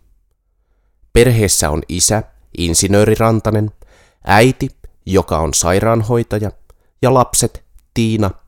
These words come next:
Mikko ja Katja. Tiina ei asu enää kotona, vaan Helsingissä. Katjalla ja Mikolla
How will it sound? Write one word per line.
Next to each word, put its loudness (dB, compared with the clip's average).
Mikko -6
ja -8
Katja. -6
Tiina 2
ei 0
asu -4
enää -2
kotona, -4
vaan -2
Helsingissä. -4
Katjalla 0
ja 0
Mikolla -2